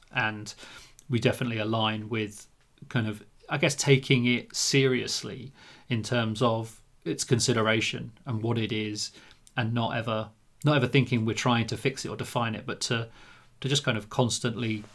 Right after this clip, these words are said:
kind of extrapolate and kind of build layers of our understanding of it, um, which I think is, that's definitely borne out. You know, the amount of new cinema and different cinema that we've encountered in the last five years, and how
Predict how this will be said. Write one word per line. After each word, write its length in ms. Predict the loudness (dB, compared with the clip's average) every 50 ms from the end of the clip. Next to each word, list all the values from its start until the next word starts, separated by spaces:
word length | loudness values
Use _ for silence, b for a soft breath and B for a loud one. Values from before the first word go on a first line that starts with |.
| -20 -20 -8 -6
kind 100 | -6 -4
of 80 | -4
extrapolate 760 | -2 -2 -2 2 2 2 0 0 -2 0 0 0 0 0 -2
and 320 | -4 -6 -4 -6 -8 -10
kind 140 | -6 -4 -4
of 100 | -4 0
build 300 | 0 0 2 2 0 2
layers 460 | 2 2 4 4 4 2 2 0 -2
of 180 | -2 -2 -2 0
our 160 | 0 0 0
understanding 640 | -2 -2 -4 -6 -4 -2 -2 -2 -2 -2 -4 -6 -6
of 140 | -8 -8 -8
it, 200 | -8 -10 -10 -12 -2
um, 300 | 0 0 2 0 -2 -6 -4 -2
which 120 | 2 2
I 60 | 4
think 240 | 4 6 4 4 4
is, 180 | 2 0 0 B B B B B
that's 200 | 0 0 0 4
definitely 440 | 2 2 2 2 -4 -6 -4 -4 -4
borne 300 | 0 0 0 0 0 0
out. 260 | -2 -2 -4 -4 -6
You 120 | -6 -6 -6
know, 80 | -6
the 100 | -6 -6
amount 300 | -6 -4 -4 -4 -4 -4
of 180 | -6 -10 -12 -14 B B B B B B B B B B B -20 -20 -20 _ _ _ -4
new 240 | 0 2 2 2
cinema 600 | 2 2 0 0 0 0 0 -2 -2 -2 -2 -4
and 120 | -4 -4 -4
different 320 | -4 -4 -4 -6 -6 -4
cinema 560 | -4 -4 -4 -4 -4 -4 -4 -4 -4 -6 -8 -12 -18 -20 -10
that 140 | -8 -8 -6
we've 160 | -4 -6 -6
encountered 540 | -6 -8 -6 -4 -2 -2 -2 -4 -6 -8 -8
in 80 | -6 -6
the 80 | -4
last 220 | -4 -4 -6 -6 -8
five 260 | -8 -8 -8 -8 -8
years, 480 | -6 -6 -6 -6 -6 -6 -8 -10 -12 -14 _ _ _ -20 _ _ _ _ _ -8
and 240 | -6 -4 -4 -4 -6
how 380 | 0 2 4 4 4 4 0